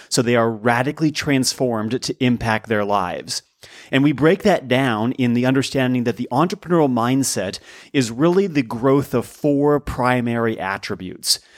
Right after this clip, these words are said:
beginning with growth mindset, continuing with the development of grit, moving into the ability to redefine failure,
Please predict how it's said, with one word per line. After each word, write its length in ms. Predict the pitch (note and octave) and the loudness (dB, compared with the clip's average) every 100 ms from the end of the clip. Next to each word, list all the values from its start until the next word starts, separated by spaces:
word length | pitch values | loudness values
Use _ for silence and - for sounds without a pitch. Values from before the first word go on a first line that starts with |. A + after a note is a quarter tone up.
| - - | -8 0
beginning 400 | D3 D#3 F3 E3 | 2 4 2 2
with 240 | C#3+ A#2 | 0 -4
growth 500 | A#2+ A#2 C3 D#3 - | -4 2 4 4 -2
mindset, 840 | B2+ A#2 A2 A#2 A#2 - G2 - - _ _ _ - | -2 0 0 0 0 -4 -6 -10 -16 _ _ _ -4
continuing 520 | C3+ C3+ G3 G#3 G3 | -2 2 2 4 2
with 120 | E3 | 0
the 80 | C#3+ | -2
development 600 | B2+ A#2+ C3 D#3 C#3 C3 | -2 0 2 2 0 -2
of 220 | B2 G2+ | -4 -6
grit, 500 | F#2+ A2 A#2+ - - - _ _ _ - | -10 -6 -6 -6 -14 -16 _ _ _ -4
moving 400 | B2+ D3 C#3 C3 | 2 4 4 2
into 320 | C3 D3+ C#3+ | 2 2 0
the 160 | B2 B2 | 2 0
ability 380 | A2 B2+ C3 B2+ | 2 0 0 -2
to 100 | A#2+ | -4
redefine 840 | G2+ B2+ D3 D3+ D3+ C3+ C3+ B2 | -4 -4 -2 -2 0 0 2 0
failure, 560 | B2+ B2 A2+ F#2 F2+ | 0 2 0 -2 -8